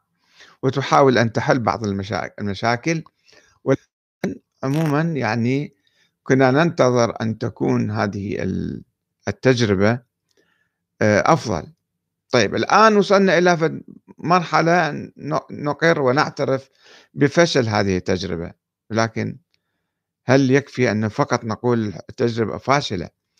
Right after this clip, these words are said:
ونروح؟ هاي تجربة العراق، مو تجربة الشيعة. هاي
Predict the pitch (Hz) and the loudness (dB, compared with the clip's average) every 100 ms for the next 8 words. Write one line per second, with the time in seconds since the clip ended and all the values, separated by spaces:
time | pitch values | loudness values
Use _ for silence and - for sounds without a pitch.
0 | _ _ _ - 123 127 131 160 170 - | _ _ _ -2 0 2 2 4 2 0
1 | _ _ _ _ _ _ _ _ _ - | _ _ _ _ _ _ _ _ _ -20
2 | _ _ _ 175 233 220 180 160 208 220 | _ _ _ 2 4 4 2 2 0 0
3 | 175 - 160 175 139 - _ _ - 185 | -2 -2 0 2 0 -2 _ _ -4 -2
4 | 220 170 139 139 127 110 - 107 85 78 | -2 -4 -4 -4 -6 -8 -4 -2 0 -4
5 | - _ _ _ _ _ _ _ _ _ | -12 _ _ _ _ _ _ _ _ _
6 | - _ _ - 135 147 - - | -20 _ _ 0 4 4 0 -6